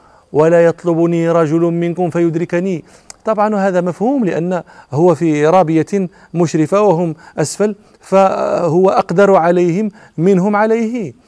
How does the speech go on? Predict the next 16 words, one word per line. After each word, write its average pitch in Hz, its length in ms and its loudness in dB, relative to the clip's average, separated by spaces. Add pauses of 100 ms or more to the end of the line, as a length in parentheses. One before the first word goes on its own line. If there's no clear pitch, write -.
(380)
فقال 208 600 0
أحدهم: 180 540 -2 (340)
"أنا 196 320 0
أظن"، 123 320 -2 (300)
أي 170 160 0
أظن 147 420 -4
ذلك 123 340 -8
حقا. 120 360 -16 (440)
قال: 170 240 0
فرجعوا، 123 760 -6
رجع 131 380 -4
هؤلاء 131 340 -6 (420)
الأربعة 156 520 -4 (180)
خوفا 196 420 0
منه، 202 440 2
لأنهم 202 500 0